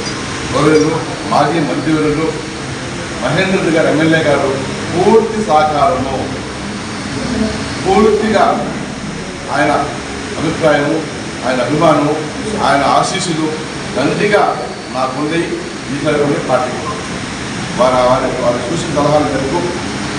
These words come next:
మేము క్యాంపెయిన్ చేస్తున్నాం, అందరినీ కలుస్తున్నాం. వారు కూడా ఎక్కడ ఏ ఇబ్బంది వచ్చినా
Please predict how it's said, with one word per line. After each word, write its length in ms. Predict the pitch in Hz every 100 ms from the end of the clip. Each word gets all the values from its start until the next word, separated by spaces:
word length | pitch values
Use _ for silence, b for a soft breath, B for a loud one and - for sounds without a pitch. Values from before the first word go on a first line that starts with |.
| - -
మేము 180 | 262 233 - -
క్యాంపెయిన్ 380 | 156 160 156 135
చేస్తున్నాం, 380 | 135 139 156 175 - - - - 110
అందరినీ 280 | 131 151 156 170
కలుస్తున్నాం. 460 | 147 143 151 185 185 - - -
వారు 220 | - - 214 208
కూడా 160 | - 349 - - 160
ఎక్కడ 220 | 156 - 180 151
ఏ 20 | 151 147
ఇబ్బంది 200 | 151 160
వచ్చినా 180 | 147